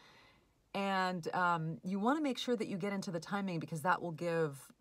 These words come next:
the, uh, producer or a client really an idea of what you sound like if the pace of the commercial is correct. Sometimes there'll be too much text to fit in into a thirty. You're gonna be, like, speeding through it, or it'll be super slow.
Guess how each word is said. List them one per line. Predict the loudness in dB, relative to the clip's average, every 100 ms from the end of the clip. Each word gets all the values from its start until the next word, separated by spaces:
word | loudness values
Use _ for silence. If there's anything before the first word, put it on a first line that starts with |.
| -10
the, | -4 -2 -2 -2 -2
uh, | -2 -2 -2 -2 -2 -2 -4 -6
producer | -4 0 0 0 -2 -4
or | -4 -4
a |
client | -4 -4 -2 -2 -4
really | -6 -4 -2 -2
an | -2
idea | -2 -2 -2
of | -2
what | -2 -2
you | -4 -6
sound | -8 -6 -4 -2
like | -2 -2 -4 -8 -4
if | -4 -4 -6
the | -14
pace | -8 -2 0 0 -6 -10 -10 -6
of | -6
the | -6
commercial | -6 -4 -4 -4 -6
is | -8
correct. | -8 -8 -8 -10 -18 -20 _ _ -20 -20 -20 _ -8
Sometimes | -4 -4 -4 -4 -2 -2 -2 -6 -14 -20 -20 _ _ -4
there'll | -2
be | 0 0
too | 0
much | 0 0 -6
text | -6 -2 -2 -4 -14 -10
to | -6
fit | -2
in | -2 -2
into | -4 -4
a |
thirty. | -4 -2 -2 -2
You're | -2 -4
gonna | -4
be, | -2
like, | -2 -2
speeding | -6 -4 -2 -2
through | -2 0 0
it, | 0 0
or | 0 2
it'll | 2
be | 0
super | -2 -2 -2 0
slow. | -2 0 -2 -2 -8